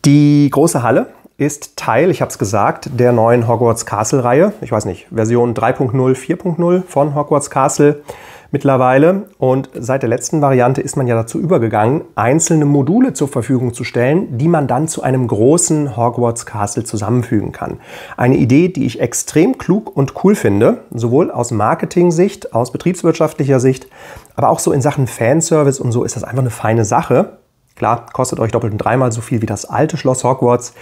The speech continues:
Aber nichts dagegen. Ja, man kann was sammeln, ist in Ordnung.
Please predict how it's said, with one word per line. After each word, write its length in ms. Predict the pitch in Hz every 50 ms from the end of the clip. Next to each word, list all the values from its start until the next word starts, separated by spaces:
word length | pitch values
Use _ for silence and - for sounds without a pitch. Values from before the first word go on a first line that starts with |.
| - - - - - - - - - - - _ _ _ _ _
Aber 280 | - 151 185 196 - -
nichts 300 | 175 185 214 - - -
dagegen. 480 | 233 208 156 139 160 185 156 113 - - - _ -
Ja, 200 | - 143 226 254 233 214 208 185
man 300 | 208 226 233 - - 202
kann 120 | - 175 160 160
was 100 | 156 -
sammeln, 340 | - 131 156 165 160 151
ist 180 | - 170 165 -
in 40 | 240
Ordnung. 420 | - 135 226 - - 92 - -